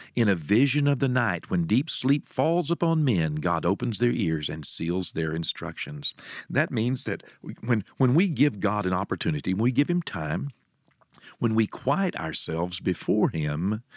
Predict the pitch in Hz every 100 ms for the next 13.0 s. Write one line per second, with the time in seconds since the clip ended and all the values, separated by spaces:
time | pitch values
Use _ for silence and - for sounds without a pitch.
0 | - - - 107 92 90 165 - 98 92
1 | - - - 120 98 71 85 87 - -
2 | - - - - 107 85 76 80 92 101
3 | 107 - 95 - 80 73 73 95 - -
4 | 90 90 101 - _ 85 76 90 92 -
5 | 71 - 82 71 73 76 73 65 - -
6 | - - - - - - 98 87 90 -
7 | 117 85 85 87 85 73 73 73 95 90
8 | 67 - _ _ _ _ _ _ - -
9 | 147 - - - 127 82 76 73 107 _
10 | - - - - 90 - 127 - 80 80
11 | 80 78 90 117 87 82 87 104 - 85
12 | 98 87 82 78 85 - 117 104 78 76